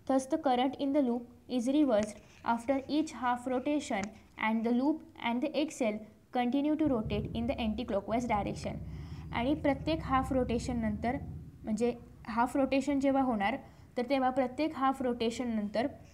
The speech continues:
एक या ठिकाणी जे loop आहे, तर loop is reversed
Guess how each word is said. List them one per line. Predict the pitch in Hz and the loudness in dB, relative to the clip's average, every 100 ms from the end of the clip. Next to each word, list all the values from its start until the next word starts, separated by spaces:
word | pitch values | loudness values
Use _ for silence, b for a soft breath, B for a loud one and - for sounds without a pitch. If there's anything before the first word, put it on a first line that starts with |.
| B B - - - - | B B -20 -20 -16 -8
एक | 233 240 | -2 4
या | 233 | 4
ठिकाणी | 285 285 285 302 | 4 2 4 4
जे | 285 349 - - | 4 2 -2 2
loop | 262 349 294 | 8 10 8
आहे, | 254 226 | 4 4
तर | 247 | 2
loop | 254 247 | 0 2
is | 302 302 B B B - | 2 2 B B B 2
reversed | 262 294 320 330 | 6 6 6 4